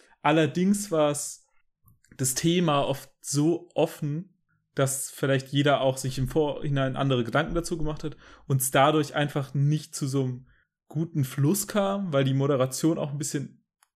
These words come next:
teilweise überfordert war, in Anführungszeichen, damit einfach, ähm, jetzt alle Leute auf ein Boot zu holen, weil dann wurde eine Frage gestellt und dann wurde die komplett anders beantwortet als erwartet, weil man, weil die Leute verschiedene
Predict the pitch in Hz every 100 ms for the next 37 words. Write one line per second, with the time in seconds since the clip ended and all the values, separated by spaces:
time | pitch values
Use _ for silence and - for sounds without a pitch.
0 | _ _ _ _ - - 151 160 151 139
1 | 143 131 - 165 160 202 202 - 196 208
2 | 226 180 175 196 196 180 180 - 180 175
3 | 180 - - _ _ 151 156 160 160 151
4 | 156 147 139 - - 135 135 135 - _
5 | - 135 - - 151 156 151 151 147 -
6 | 139 135 135 - 135 123 117 127 127 131
7 | _ _ _ - 127 135 151 131 151 165
8 | 196 202 202 196 196 147 139 143 147 139
9 | 139 143 135 175 170 175 175 151 160 190
10 | 165 156 - 147 139 - 139 131 180 170
11 | 165 - _ - 143 139 131 131 - _
12 | _ - 139 131 131 143 143 - 156 143
13 | 143 131 -